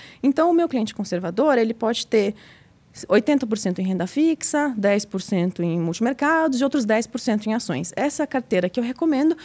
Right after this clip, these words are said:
pra essa minha categoria de clientes. Quando eu, eu, a instituição decide utilizar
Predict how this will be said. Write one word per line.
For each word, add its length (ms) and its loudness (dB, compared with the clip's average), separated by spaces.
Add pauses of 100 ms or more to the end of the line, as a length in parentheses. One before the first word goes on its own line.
(300)
pra 140 4
essa 280 0
minha 180 2
categoria 460 0
de 120 -2
clientes. 520 -4 (280)
Quando 360 0
eu, 320 0
eu, 220 0 (200)
a 80 -2
instituição 380 -4
decide 320 -4
utilizar 480 -4